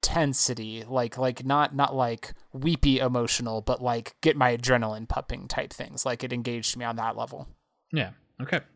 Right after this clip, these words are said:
Speaker 2: I'll give it to Metroid. Uh, make sure that, oh God, I've, I've written my point under a Y, so the,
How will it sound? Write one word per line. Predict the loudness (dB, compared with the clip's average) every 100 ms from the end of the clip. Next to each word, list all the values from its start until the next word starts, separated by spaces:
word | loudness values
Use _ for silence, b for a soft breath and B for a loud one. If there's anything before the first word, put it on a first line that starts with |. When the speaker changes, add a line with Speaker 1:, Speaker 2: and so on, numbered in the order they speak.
| _ -12
Speaker 2:
I'll | -10 -6
give | -8
it | -6
to | -6
Metroid. | -6 -8 -12 -16 b b b b b _
Uh, | -20 -20 -18 -16 -14 -14 _
make | -18 -10
sure | -8 -10
that, | -14 _ _ -18 -16 -14
oh | -14 -14 -14
God, | -16 -16 -20 -16 -12
I've, | -10 -10
I've | -6 -2 0
written | 0 0
my | -2
point | -2 0 0 -2
under | -2 -2
a | -2
Y, | -4 -4 -4
so | -6 -6
the, | -6 -8